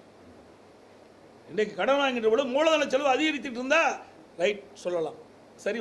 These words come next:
வாங்கின கடன் சரியான முறையில் பயன்படுத்தியிருக்காங்க. ஆனா இவள் வாங்கிய கடன் மூலதன செலவு குறைவா இருக்குது,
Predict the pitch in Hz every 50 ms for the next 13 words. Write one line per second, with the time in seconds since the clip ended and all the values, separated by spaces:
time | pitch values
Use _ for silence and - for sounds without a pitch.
0 | 208 208 220 226 220 208 185 175 185 196 220 - - - - - - - - -
1 | - 180 196 226 240 233 226 220 214 208 196 - 190 208 220 208 196 180 180 165
2 | 165 160 165 196 214 240 247 214 185 196 202 214 190 202 220 220 208 190 208 240
3 | 277 294 311 277 208 220 196 175 190 226 233 - - - - - - - 233 294
4 | 330 330 302 285 - 247 247 240 226 - 202 208 226 247 247 233 220 208 208 208